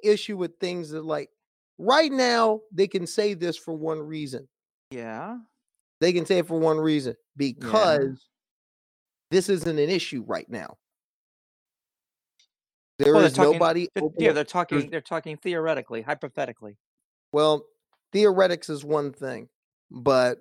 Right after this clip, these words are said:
Speaker 1: reality is another, as Glenn Burke would probably tell you.
Speaker 2: Okay, well,
Speaker 1: And
Speaker 2: Glenn Burke
Speaker 1: actually
Speaker 2: can't talk right now because
Speaker 1: Yeah, but, but the, as Glenn Burke, if he was alive, could tell you. And really, it's not a question of so much the locker room, it's in the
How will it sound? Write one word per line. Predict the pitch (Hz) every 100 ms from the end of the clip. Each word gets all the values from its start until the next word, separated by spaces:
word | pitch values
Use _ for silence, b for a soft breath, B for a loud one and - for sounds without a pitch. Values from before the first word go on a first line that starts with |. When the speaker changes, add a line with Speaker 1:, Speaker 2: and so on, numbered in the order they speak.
| _
Speaker 1:
reality | 135 147 165 170 156 143 139
is | 123
another, | 131 139 131 110 - _ -
as | 127
Glenn | 117 131 165 156
Burke | 131 151 -
would | 110
probably | - 117 123 113 110
tell | 107 123 101
you. | 82 - _ _ -
Speaker 2:
Okay, | 214 - 139
well, | 170 -
Speaker 1:
And | 165
Speaker 2:
Glenn | 156 160
Burke | 156
Speaker 1:
actually | 147 170
Speaker 2:
can't | 131 -
talk | 131 123
right | 110 107
now | 104 117 151
because | - - 131
Speaker 1:
Yeah, | 160 135
but, | 135 147 135
but | 139 139 147
the, | 143 139
as | 139
Glenn | 120 160 175
Burke, | 165 170 143
if | 143
he | 151
was | 143
alive, | 143 160 151 131
could | 131 135
tell | 185 175
you. | 151 113 101 _ _ -
And | 170 160
really, | 170 208 180
it's | 151 151
not | 208 208
a |
question | 190 208 175 - 165
of | 151
so | - 170
much | 151 143 -
the |
locker | 127 143 160 160
room, | 165 160 160 160 - _ -
it's | 147
in | 165
the | 135